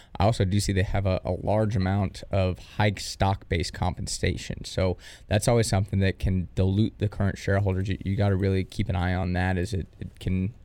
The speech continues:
it can be quite dangerous in the long term. Uh, looking at the current price here, though, for L M D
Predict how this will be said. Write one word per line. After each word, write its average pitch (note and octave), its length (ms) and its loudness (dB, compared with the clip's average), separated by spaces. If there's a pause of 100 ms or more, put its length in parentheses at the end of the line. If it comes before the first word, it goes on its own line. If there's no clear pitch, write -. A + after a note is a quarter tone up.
it B2+ 120 0
can C#3 100 0
be B2 100 2
quite G#2+ 280 0
dangerous G2+ 340 0
in F#2+ 60 -2
the F#2 40 -2
long F#2 300 -4
term. F#2+ 360 -2 (540)
Uh, A2 180 4
looking E3+ 420 2
at D#3 120 2
the - 60 0
current C3+ 300 -2
price B2 320 0
here, B2 180 0
though, A#2 180 4
for G2+ 360 0
L A2+ 180 4
M G#2+ 220 4
D G#2+ 200 2